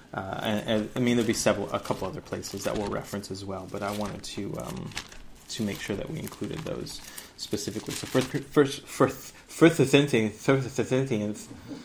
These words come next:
Hope you guys can find First Corinthians. <clears throat> First Corinthians ten, and then, um, uh,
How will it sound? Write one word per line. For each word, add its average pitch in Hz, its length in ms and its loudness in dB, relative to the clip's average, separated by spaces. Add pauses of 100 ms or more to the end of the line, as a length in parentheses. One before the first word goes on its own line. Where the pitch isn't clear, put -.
(360)
Hope 123 180 2
you 120 100 0
guys 113 220 6
can 113 120 -2
find 131 280 4
First 117 180 6
Corinthians. 110 600 0 (1600)
<clears throat> 135 560 4
First - 340 6
Corinthians 135 640 8
ten, 110 360 6
and 104 160 2
then, 101 260 4 (2250)
um, 113 380 0 (3000)
uh, 120 760 4